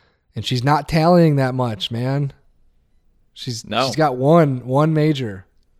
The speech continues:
Speaker 1: I feel bad. She's still very young. I'll be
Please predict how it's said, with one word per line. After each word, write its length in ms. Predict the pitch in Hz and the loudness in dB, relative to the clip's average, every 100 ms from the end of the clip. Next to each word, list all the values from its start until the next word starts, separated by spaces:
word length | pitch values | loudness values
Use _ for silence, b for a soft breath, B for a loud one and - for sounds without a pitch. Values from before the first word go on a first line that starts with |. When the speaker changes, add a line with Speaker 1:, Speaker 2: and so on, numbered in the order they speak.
| _ _ _ _ _ _ | _ _ _ _ _ _
Speaker 1:
I 100 | 123 | -8
feel 260 | - 156 156 | 2 4 4
bad. 320 | 143 135 117 | 4 2 0
She's 200 | 127 117 | -6 -6
still 220 | - 151 | 0 0
very 300 | 143 143 139 | 2 2 2
young. 360 | 131 127 123 120 b b b b b _ | 2 0 -4 -8 b b b b b _
I'll 100 | 127 | -6
be 180 | 123 113 | -4 -8